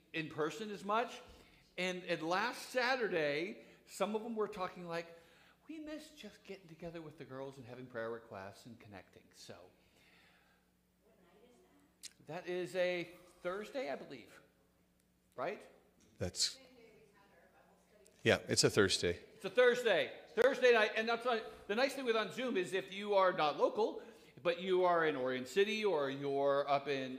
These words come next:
Speaker 1: up, up, up in Gladstone, you can happily come to this, and, and that way you could still be a part of it.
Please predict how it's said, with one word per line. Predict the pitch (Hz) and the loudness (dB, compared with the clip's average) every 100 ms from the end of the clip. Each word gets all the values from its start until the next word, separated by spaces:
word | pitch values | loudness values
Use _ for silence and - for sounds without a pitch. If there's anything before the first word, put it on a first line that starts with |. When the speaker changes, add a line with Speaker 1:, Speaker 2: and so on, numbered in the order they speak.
| 127 | -6
Speaker 1:
up, | 135 131 139 | -6 -6 -10
up, | 120 - - - _ | -12 -14 -20 -20 _
up | 113 117 | -12 -10
in | |
Gladstone, | 110 110 - - 233 262 - - - - | -2 0 0 0 0 0 -6 -16 -18 -8
you | 208 | -6
can | 247 240 | -4 2
happily | 240 247 240 247 | 2 2 -2 -4
come | 262 311 277 | 0 2 2
to | 185 | 2
this, | 180 220 - - | 2 0 -4 -6
and, | 196 196 196 - | -4 -4 -10 -10
and | 180 | -2
that | 202 214 | 0 0
way | 196 190 185 - - - | 0 -2 -4 -14 -20 -14
you | 185 | -10
could | 185 - | -10 -6
still | 202 | -4
be | 175 | -2
a | 175 | -2
part | 175 139 | -2 -4
of | |
it. | 92 | -6